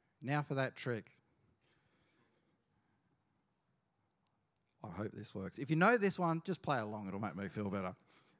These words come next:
But anyway, it's a golden oldie, but it's a good one. All right, think of a number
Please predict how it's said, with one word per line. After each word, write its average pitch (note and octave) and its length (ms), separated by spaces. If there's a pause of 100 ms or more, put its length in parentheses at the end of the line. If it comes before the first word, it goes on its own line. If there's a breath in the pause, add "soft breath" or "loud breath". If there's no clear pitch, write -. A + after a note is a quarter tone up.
(120)
But C3 80
anyway, B2+ 320
it's A2+ 100
a C#3+ 60
golden E3 320
oldie, A#2+ 400
but B2 100
it's A#2+ 160
a A#2+ 40
good G#2+ 220
one. G#2 220 (580 soft breath)
All D#3 140
right, D3 300 (480)
think G#3+ 240
of A#3 100
a A#3+ 80
number E3+ 640